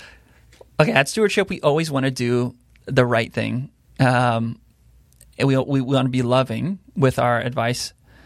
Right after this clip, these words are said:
Um, we want to be wise, uh, whether we're getting paid for it or not. <laughs> And what I'm about to say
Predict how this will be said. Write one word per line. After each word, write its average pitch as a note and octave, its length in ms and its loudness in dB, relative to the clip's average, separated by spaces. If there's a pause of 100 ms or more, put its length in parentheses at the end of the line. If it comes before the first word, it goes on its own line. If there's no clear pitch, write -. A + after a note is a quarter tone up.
(220)
Um, A#2+ 580 -2
we C#3 120 2
want C3+ 240 0
to C#3+ 80 -2
be B2+ 280 0
wise, B2+ 640 -4 (520)
uh, B2+ 260 4
whether C#3 300 4
we're C#3 140 2
getting C3+ 240 0
paid B2+ 200 -2
for A#2+ 160 -4
it A#2 60 -8
or A2 60 -4
not. - 240 -8
<laughs> - 580 0 (480)
And D3+ 220 6
what E3+ 140 8
I'm C#4+ 100 4
about E3+ 220 6
to D3+ 80 -2
say C3 500 2